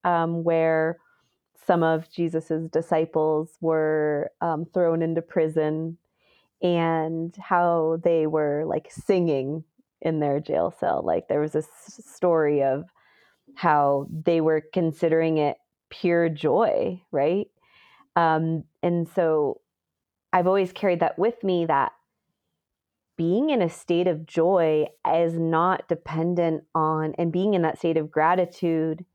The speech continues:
and being in that state of enoughness and sat-, you know, being in that state is not dependent on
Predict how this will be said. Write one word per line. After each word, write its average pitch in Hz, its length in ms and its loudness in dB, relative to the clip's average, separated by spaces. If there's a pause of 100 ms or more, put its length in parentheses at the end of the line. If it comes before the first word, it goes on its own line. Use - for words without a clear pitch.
(420)
and 170 160 -2
being 202 240 0
in 175 80 0
that 165 180 -4
state 170 220 0
of 156 180 -2 (120)
enoughness 165 840 -4 (1300)
and 160 440 0
sat-, 165 320 0
you 175 100 -2
know, 151 280 0 (300)
being 196 240 0
in 170 80 2
that 156 180 -2
state 175 460 -2 (100)
is 170 180 -2
not 165 400 0
dependent 170 600 -2
on 156 420 -2